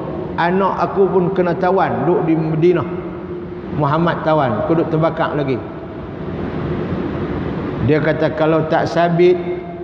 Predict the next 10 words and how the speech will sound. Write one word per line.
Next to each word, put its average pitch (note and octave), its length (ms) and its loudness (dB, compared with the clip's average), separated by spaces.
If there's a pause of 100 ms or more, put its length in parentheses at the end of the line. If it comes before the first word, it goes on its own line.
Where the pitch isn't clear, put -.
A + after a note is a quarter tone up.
(1400)
aku E3 440 4
hutang E3 640 -2
orang, D#3 560 -2
nak D#3 160 -4
bayar E3 280 2
hutang E3 280 0 (160)
orang. D3+ 200 2 (1300)
Kalau E3 320 4
tak D#3+ 240 2
sabit, F3 400 4